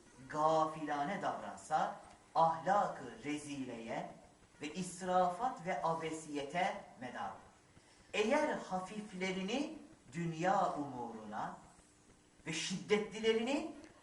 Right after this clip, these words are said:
vezaif-i uhreviyeye ve maneviyeye sarf etse, ahlak-ı hamideye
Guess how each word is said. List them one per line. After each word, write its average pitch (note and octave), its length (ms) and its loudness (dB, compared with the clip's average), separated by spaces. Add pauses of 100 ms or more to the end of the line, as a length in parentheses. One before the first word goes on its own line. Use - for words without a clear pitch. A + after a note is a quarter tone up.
(120)
vezaif-i E3 1040 0
uhreviyeye D3 1160 0 (280)
ve D#3 80 -2
maneviyeye C#3 920 0
sarf - 400 -4
etse, G#3+ 680 4 (480)
ahlak-ı D#3+ 840 0 (120)
hamideye C#3 1000 -4